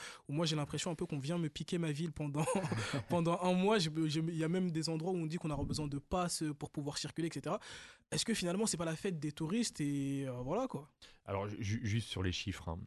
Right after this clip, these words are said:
Speaker 2: Euh, les, la majorité, euh, des personnes qui vont venir, ça va être aussi des personnes qui vont venir de France.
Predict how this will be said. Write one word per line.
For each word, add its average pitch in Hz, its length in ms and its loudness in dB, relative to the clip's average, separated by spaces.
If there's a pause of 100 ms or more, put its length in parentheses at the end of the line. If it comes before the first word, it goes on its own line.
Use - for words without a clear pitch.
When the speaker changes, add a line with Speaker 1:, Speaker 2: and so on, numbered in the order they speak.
Speaker 2:
Euh, 98 180 4 (1000)
les, 92 840 2
la 87 120 -2
majorité, 110 800 2 (220)
euh, 85 360 -10
des 90 120 -8
personnes 98 280 -4
qui - 100 -6
vont 87 100 -2
venir, 101 340 -2 (600)
ça - 100 -16
va 87 60 -8
être 78 100 -10
aussi 92 160 -8
des 92 80 -6
personnes 92 340 -6
qui 85 120 -6
vont 87 80 -4
venir 82 180 -2
de 87 60 0
France. - 340 -10